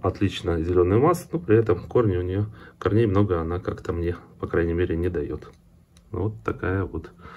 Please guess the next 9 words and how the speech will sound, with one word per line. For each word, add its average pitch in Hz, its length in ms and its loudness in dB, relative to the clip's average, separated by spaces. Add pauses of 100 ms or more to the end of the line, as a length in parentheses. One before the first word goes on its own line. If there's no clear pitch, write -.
(280)
Ну, 107 60 2
это 107 120 2
тот 107 180 2
случай, 127 280 2
когда 101 340 6 (380)
<laughs> - 340 -16
сам 101 280 6
зеленый 90 360 4
куст, 107 360 -2